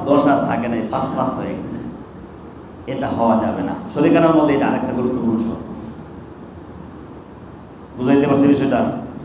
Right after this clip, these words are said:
এটা কিন্তু হওয়া যাবে না, ওই কোরবানি হবে না, বাতিল। আবার আরেকটা বিষয় শরিকানা কোরবানির মধ্যে খেয়াল করবেন, সেটা হলো গোশত যখন বন্টন করবেন, তখন একদম দাড়িপাল্লা দিয়ে মাইপে মনে করতে হবে।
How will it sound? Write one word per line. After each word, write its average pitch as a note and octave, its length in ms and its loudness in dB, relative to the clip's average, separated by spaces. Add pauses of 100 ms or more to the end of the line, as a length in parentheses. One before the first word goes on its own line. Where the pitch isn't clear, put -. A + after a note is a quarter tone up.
(180)
এটা E3+ 160 2
কিন্তু G3+ 240 4
হওয়া G#3+ 200 10
যাবে G#3+ 200 6
না, E3+ 80 6
ওই F3+ 180 8
কোরবানি F#3 220 4
হবে C#3 180 4
না, C3+ 120 2
বাতিল। A#2+ 280 -2 (1500)
আবার D#3+ 600 8 (1300)
আরেকটা E3 380 4
বিষয় E3+ 420 6 (200)
শরিকানা D3+ 440 2
কোরবানির D3+ 400 4
মধ্যে C#3 160 6
খেয়াল C3 240 2
করবেন, B2+ 380 2
সেটা B2 260 -4
হলো B2 340 0
গোশত C#3 360 4
যখন C3+ 320 4 (420)
বন্টন E3+ 360 6
করবেন, D3 380 6 (720)
তখন A2+ 220 -2
একদম A#2 380 2
দাড়িপাল্লা D3 460 6
দিয়ে C3+ 180 2
মাইপে B2+ 360 2
মনে G#2+ 340 2
করতে - 220 -4
হবে। - 120 -8